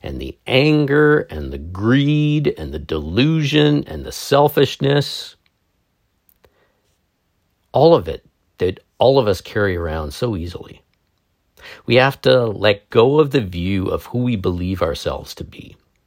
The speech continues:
We have to clean our room. And then we have to be brave enough to shine a light in all those dark places and see what is really there.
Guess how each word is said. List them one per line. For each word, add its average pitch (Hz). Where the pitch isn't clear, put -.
We 101
have 113
to -
clean 131
our 120
room. 104
And 120
then 180
we 220
have 190
to 98
be 98
brave 120
enough 73
to 92
shine 151
a 120
light 101
in 85
all 92
those 104
dark 101
places -
and 87
see 180
what 160
is 92
really 123
there. 110